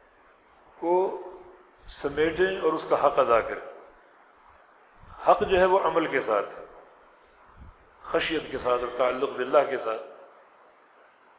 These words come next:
اور ایک ایسے استغنا کے ساتھ جو علماء کی زینت۔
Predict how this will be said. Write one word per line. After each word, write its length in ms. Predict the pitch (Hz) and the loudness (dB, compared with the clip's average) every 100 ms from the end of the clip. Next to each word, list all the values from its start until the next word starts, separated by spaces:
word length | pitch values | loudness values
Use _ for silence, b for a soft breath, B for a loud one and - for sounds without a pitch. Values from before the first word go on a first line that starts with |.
| _ _ - | _ _ -6
اور 120 | 151 | -2
ایک 180 | 170 156 | 0 2
ایسے 260 | 151 175 185 | 2 2 -2
استغنا 560 | 147 156 135 139 160 | -2 -2 0 6 6
کے 180 | 170 143 | 6 2
ساتھ 240 | 131 127 127 | 0 0 -2
جو 180 | 127 131 | -4 0
علماء 400 | 127 120 131 143 | 2 4 4 4
کی 80 | 147 | 0
زینت۔ 500 | 127 127 127 120 - | -6 -6 -6 -8 -12